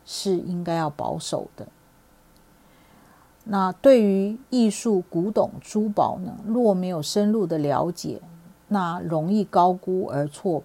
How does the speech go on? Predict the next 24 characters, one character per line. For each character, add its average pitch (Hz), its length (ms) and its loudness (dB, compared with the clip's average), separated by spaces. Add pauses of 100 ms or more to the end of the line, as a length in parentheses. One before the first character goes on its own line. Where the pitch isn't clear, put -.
(100)
买。 143 380 -10 (2000)
所 - 180 0
以 226 180 2
这 196 200 -2
是 180 320 -2
牡 151 240 -6
羊 165 200 -8
的 185 80 -4
朋 160 300 -6
友 156 260 -10
要 165 300 -2
去 180 200 -10
注 160 280 -6
意 160 260 -8
的。 - 140 -14 (1800)
关 269 200 2
于 262 120 4
金 285 220 0
牛 214 180 4
座 214 160 4
的 190 100 0
朋 160 340 -4
友 151 200 -8
呢， - 220 -14